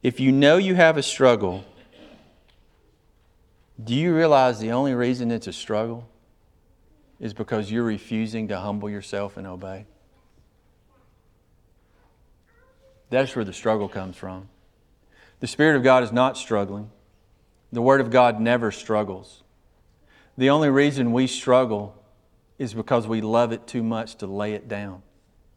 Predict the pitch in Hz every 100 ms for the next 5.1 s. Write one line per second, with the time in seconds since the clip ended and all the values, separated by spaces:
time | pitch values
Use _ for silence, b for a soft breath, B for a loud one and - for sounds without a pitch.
0 | _ _ _ _ _ _ _ _ _ _
1 | _ _ _ _ - 139 147 139 - 156
2 | 156 123 131 - 143 143 127 110 104 -
3 | 113 104 98 95 - - _ _ _ _
4 | _ - 120 117 123 113 127 120 110 101
5 | 101